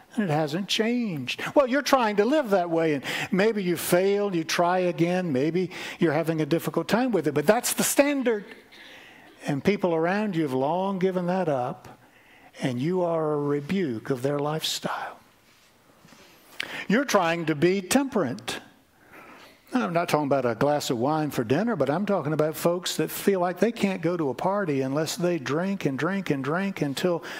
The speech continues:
they can't remember where they are. And you used to do that, but you don't do it anymore because your body is the temple of the Holy Spirit. And so they are rebuked by, they don't invite you to go with them to the bar anymore because you're not going to participate.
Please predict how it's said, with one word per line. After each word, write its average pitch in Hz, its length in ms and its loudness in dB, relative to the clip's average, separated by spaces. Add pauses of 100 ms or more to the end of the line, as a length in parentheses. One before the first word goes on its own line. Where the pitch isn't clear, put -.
(160)
they 180 140 2
can't 196 240 -2
remember 170 420 0
where 180 240 -2
they 190 160 -2
are. 135 520 -4 (1040)
And 180 200 4
you 285 160 4
used 262 380 0
to 214 80 6
do 170 200 2
that, 180 320 2
but 180 160 -2
you 240 80 2
don't 262 220 0
do 311 180 2
it 285 100 0
anymore 156 520 0
because 151 420 -2 (320)
your 185 180 2
body 185 420 0
is 143 120 -4
the 160 100 -2
temple 190 380 -2
of 185 80 0
the 190 120 0
Holy 196 280 -2
Spirit. 240 800 -6 (1040)
And 143 220 -2
so 151 320 -2
they 156 400 -2
are 135 260 0
rebuked 127 580 -4
by, 131 140 0
they 143 160 2
don't 175 160 -2
invite 175 380 0
you 190 80 0
to 180 60 -2
go 196 200 0
with 185 200 -4
them 131 140 -2
to 143 120 -2
the 123 100 -4
bar 123 340 -2
anymore 123 400 -4
because 139 380 -4
you're 170 120 -2
not 180 220 -4
going 196 200 -4
to 196 60 -6
participate. - 840 -8